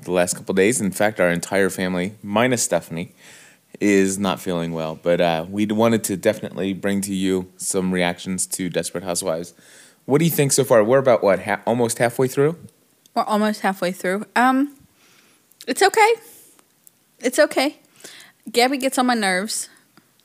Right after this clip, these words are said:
Speaker 1: Yeah, the whole leopard versus giraffe versus chipmunk thing.
Speaker 2: Yeah. I like that the school does that and that they don't disclose which group is which. I, I think that's kinda, that's kinda cool. But, um, but <laughs> Gabby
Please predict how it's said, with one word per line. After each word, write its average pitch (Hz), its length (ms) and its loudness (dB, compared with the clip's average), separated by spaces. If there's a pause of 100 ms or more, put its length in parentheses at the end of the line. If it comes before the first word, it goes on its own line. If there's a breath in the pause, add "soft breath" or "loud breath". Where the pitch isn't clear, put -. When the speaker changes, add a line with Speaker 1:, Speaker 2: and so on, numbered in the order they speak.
(220)
Speaker 1:
Yeah, 95 260 6
the 101 140 4
whole 104 560 4 (800)
leopard 101 580 2
versus 92 380 2
giraffe 92 600 2
versus 87 440 -2
chipmunk 95 520 -4
thing. 98 340 -2
Speaker 2:
Yeah. 156 160 -6 (720 loud breath)
I 226 100 6
like 269 280 6
that 359 180 4
the 233 100 6
school - 280 0
does 202 260 6
that 175 220 4
and 196 80 -4
that 196 140 2
they 196 120 2
don't 190 320 0
disclose 190 640 2
which 196 280 2
group 196 220 2
is 180 180 -2
which. 196 240 0
I, 202 300 2
I 208 100 2
think 233 220 -2
that's 247 280 0
kinda, 190 500 0
that's 196 300 0
kinda 180 300 -4
cool. 170 260 -2
But, 170 400 2
um, 190 420 0 (960 soft breath)
but 240 180 2
<laughs> - 0 -
Gabby 262 340 4